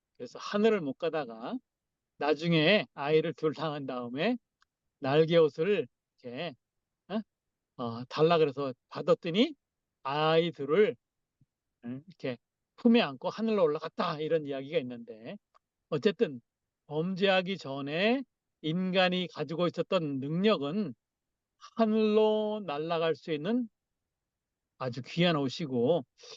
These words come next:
그것을 우리는 의의 옷이 아닌가 이렇게 생각을 하게 됩니다. 그런데 범죄 후에는 그 기운 기자 안에다가 쌀 밑자를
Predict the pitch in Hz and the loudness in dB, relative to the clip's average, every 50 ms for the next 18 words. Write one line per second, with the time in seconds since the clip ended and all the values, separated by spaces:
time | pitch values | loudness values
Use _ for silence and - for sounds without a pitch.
0 | _ - - 165 151 185 180 160 - 175 170 214 226 175 135 117 _ _ _ _ | _ -12 -4 0 2 2 2 4 4 6 6 6 6 4 2 -4 _ _ _ _
1 | _ _ - 147 131 147 160 175 160 139 123 _ _ _ _ _ _ - 175 160 | _ _ -20 -16 -14 -12 -10 -10 -12 -12 -16 _ _ _ _ _ _ -12 -8 -8
2 | 175 190 196 214 208 202 175 165 160 - - 175 175 170 165 170 - _ - 160 | -4 0 2 2 2 2 2 -2 -4 -6 -10 -14 -12 -10 -10 -10 -10 _ -14 -12
3 | 170 175 170 165 175 - 180 175 156 139 - - - 175 180 175 160 156 143 147 | -10 -10 -8 -8 -8 -6 -6 -6 -6 -8 -10 -14 -14 -12 -10 -10 -10 -8 -8 -8
4 | 135 131 117 123 110 117 120 117 120 113 113 127 185 214 _ _ _ _ _ _ | -8 -8 -10 -10 -12 -12 -14 -12 -12 -12 -12 -12 -12 -12 _ _ _ _ _ _
5 | _ _ _ _ - 170 185 190 208 156 - _ - 156 160 180 202 202 254 214 | _ _ _ _ -6 -2 0 2 2 0 0 _ 0 0 0 2 2 4 4 4
6 | 190 233 240 214 180 151 170 233 233 180 131 - _ _ _ _ _ _ _ _ | 4 2 -2 -2 -4 -6 -8 -8 -8 -8 -12 -16 _ _ _ _ _ _ _ _
7 | _ _ - 214 - _ - - - 185 220 269 285 269 226 - 165 - _ _ | _ _ -8 -8 -8 _ -12 -6 0 2 4 4 4 4 2 0 -2 -10 _ _
8 | - - 220 220 220 214 208 185 - _ _ _ _ _ _ _ _ _ _ _ | 2 2 4 4 4 2 0 -2 -6 _ _ _ _ _ _ _ _ _ _ _
9 | _ _ _ _ _ _ _ _ _ _ _ - 127 127 - 202 240 233 226 180 | _ _ _ _ _ _ _ _ _ _ _ -6 -4 2 4 6 6 6 4 2
10 | 123 131 123 139 185 202 160 120 _ _ _ _ _ _ _ _ _ _ _ - | -2 -4 -6 -4 -4 -4 -6 -8 _ _ _ _ _ _ _ _ _ _ _ 0
11 | 247 233 254 269 285 294 294 294 285 262 202 180 139 _ - - 214 190 170 170 | 2 4 6 6 6 4 4 4 4 4 4 2 0 _ 0 2 2 4 4 2
12 | 165 165 170 185 175 156 135 | 4 2 2 4 4 2 2